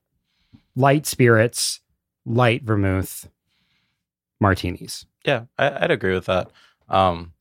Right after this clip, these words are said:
Speaker 2: just reminds me, I had a, I had a guest sitting in front of me, some sort of, um,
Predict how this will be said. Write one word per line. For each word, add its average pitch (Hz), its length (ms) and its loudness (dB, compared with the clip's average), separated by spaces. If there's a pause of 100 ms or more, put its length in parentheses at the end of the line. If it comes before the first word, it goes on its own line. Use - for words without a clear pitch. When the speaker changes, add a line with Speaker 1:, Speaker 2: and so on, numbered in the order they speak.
(1400)
Speaker 2:
just - 160 -6
reminds 92 340 0
me, 90 80 -4
I - 100 -2
had 98 140 0
a, 87 180 0 (160)
I 104 40 -4
had 107 80 0
a 95 40 2
guest 85 280 0
sitting - 180 -6
in 87 80 -8
front 87 180 -4
of 87 60 -2
me, 87 180 -2 (380)
some 98 260 -2
sort 92 260 4
of, 90 280 2 (400)
um, 85 400 2